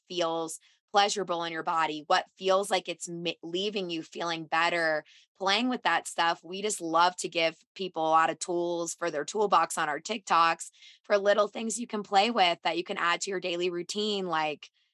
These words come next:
getting up and shaking, or I like to put ankle weights while I'm, like, doing the dishes, or even just walking around the house. So I'm getting extra resistance while I'm walking around, like,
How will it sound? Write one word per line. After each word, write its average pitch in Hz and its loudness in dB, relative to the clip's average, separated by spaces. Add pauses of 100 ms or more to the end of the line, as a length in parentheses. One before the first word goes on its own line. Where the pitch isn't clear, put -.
(180)
getting 170 -2
up 196 2
and 226 -2
shaking, 185 2
or 170 2 (260)
I 180 2
like 190 0
to 208 -8
put 214 0
ankle 220 -4
weights 185 0
while 170 2
I'm, 165 -4
like, 170 -6
doing 185 -6
the 190 -2
dishes, 190 0
or 175 0
even 226 0
just 262 -2
walking 190 2
around 190 2
the 180 0
house. 175 2
So 165 -4
I'm 170 -6
getting 175 -4
extra 175 -4
resistance 160 -4
while 165 4
I'm 160 -4
walking 165 -4
around, 165 2
like, 147 -6